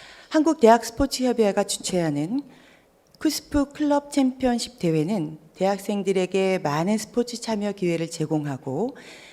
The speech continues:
이를 통해 건전한 스포츠 문화를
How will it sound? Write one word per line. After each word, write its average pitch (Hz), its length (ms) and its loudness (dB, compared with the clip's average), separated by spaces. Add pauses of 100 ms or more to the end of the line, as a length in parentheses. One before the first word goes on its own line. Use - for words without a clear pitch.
이를 233 340 2
통해 214 300 -2
건전한 175 460 0
스포츠 240 500 -4
문화를 165 640 -2